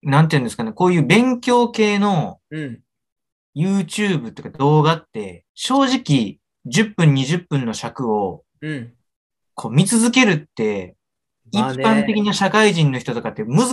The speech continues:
Speaker 1: しいと思うんですよね。
Speaker 2: まあね。
Speaker 1: なんか、勉強する時間を本当取れる、取るって決めてる人からすると、
Speaker 2: うんうん。
Speaker 1: そこまであの、大変なことではないかもしれないんですけど、
Speaker 2: うん。
Speaker 1: 仕事終わって家帰ってきて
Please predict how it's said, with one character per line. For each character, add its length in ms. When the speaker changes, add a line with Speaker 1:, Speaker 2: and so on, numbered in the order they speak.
Speaker 1:
し 120
い 80
と 80
思 140
う 20
ん 20
で 60
す 100
よ 60
ね。 160
Speaker 2:
ま 80
あ 40
ね。 380
Speaker 1:
な 60
ん 20
か、 80
勉 340
強 260
す 140
る 160
時 140
間 340
を 300
本 160
当 100
取 260
れ 60
る、 240
取 280
る 60
っ 400
て 100
決 140
め 120
て 120
る 120
人 180
か 140
ら 100
す 160
る 180
と、 360
Speaker 2:
う 20
ん 20
う 40
ん。 20
Speaker 1:
そ 80
こ 100
ま 160
で 380
あ 160
の、 160
大 200
変 100
な 80
こ 100
と 100
で 100
は 100
な 140
い 40
か 100
も 100
し 100
れ 100
な 120
い 60
ん 20
で 80
す 100
け 80
ど、 420
Speaker 2:
う 60
ん。 140
Speaker 1:
仕 160
事 220
終 120
わ 60
っ 20
て 100
家 200
帰 80
っ 220
て 120
き 100
て 360